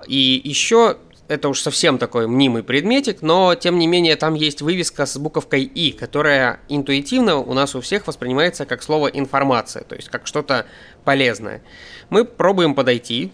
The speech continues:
туда дальше. И здесь вновь у нас из тумана появляется очередная вывеска, которая светится вроде как, ничего нам не говорит, не зазывает, ничего, но все равно нам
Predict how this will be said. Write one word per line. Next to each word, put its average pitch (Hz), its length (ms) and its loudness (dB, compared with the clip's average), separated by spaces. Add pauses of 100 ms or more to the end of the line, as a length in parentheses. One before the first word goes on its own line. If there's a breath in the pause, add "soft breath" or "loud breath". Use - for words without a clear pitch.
(140)
туда 120 280 0
дальше. 104 480 -6 (300)
И 143 100 0
здесь 139 280 0
вновь 180 220 2
у 170 40 2
нас 143 140 0
из 131 120 -6
тумана 170 320 2
появляется 143 460 0
очередная 127 640 2
вывеска, 131 420 -4
которая 107 380 -8
светится 190 480 0
вроде 143 220 -2
как, 123 260 -2 (380 loud breath)
ничего 147 480 2
нам 117 220 0
не 113 80 -4
говорит, 143 440 0
не 131 140 2
зазывает, 131 500 2
ничего, 165 320 0
но 143 120 0
все 143 140 -2
равно 156 240 2
нам 147 300 0